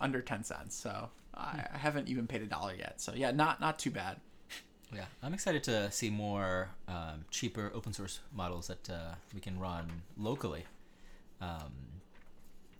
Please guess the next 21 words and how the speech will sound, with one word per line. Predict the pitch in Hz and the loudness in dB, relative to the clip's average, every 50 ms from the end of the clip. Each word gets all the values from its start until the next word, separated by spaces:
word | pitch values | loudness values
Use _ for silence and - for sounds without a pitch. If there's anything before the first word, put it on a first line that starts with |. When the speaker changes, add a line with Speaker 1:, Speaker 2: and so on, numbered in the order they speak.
| - - - | -14 -8 -2
Speaker 2:
yeah, | 117 117 113 98 | 0 2 2 2
have | 107 127 | 2 2
you? | 143 165 180 196 214 233 233 226 226 220 220 214 - - - - | 2 2 2 2 2 0 -2 -2 -4 -4 -6 -6 -8 -10 -6 -4
Uh, | 135 | -4
I, | 135 - 151 | 0 2 2
I, | 143 143 151 | 2 4 4
I've, | 156 151 - - - - - - | 2 2 0 -6 -12 -12 -6 -4
I've | 147 147 143 | -2 -2 -2
tried | - - 170 180 208 220 196 - | 0 2 4 4 4 2 0 4
the. | 190 170 156 147 139 123 120 117 117 - - - - | 6 8 8 8 8 8 6 4 2 2 0 -2 0
Um, | 104 101 98 92 90 87 85 82 87 85 80 101 - - - - - - - - | 0 0 0 0 -2 -4 -4 -6 -8 -8 -10 -12 -14 -16 -18 -14 -10 -10 -8 -4
so | - 117 | 0 2
recently, | 117 135 139 156 165 147 | 4 4 6 6 8 10
I | 135 127 | 10 10
got | 127 123 120 | 10 10 8
access | 117 - - 117 - - | 8 6 4 2 2 2
to | - 117 101 104 101 101 98 95 98 - - - - - - - 107 98 | 2 2 2 2 2 0 -2 -2 -4 -8 -10 -14 -14 -12 -10 -6 0 4
Gemini | - 117 113 117 110 107 104 104 104 101 101 98 98 95 95 98 101 - - - - | 6 6 6 6 6 6 4 4 4 4 4 4 2 2 0 -2 -6 -8 -12 -6 0
Ultra | 98 117 120 - 165 165 170 160 - - - | 0 2 2 4 4 2 2 0 -2 -4 -2
with, | 113 110 107 - - - | 0 0 0 0 -2 -2
uh, | 110 95 95 90 | 0 0 0 0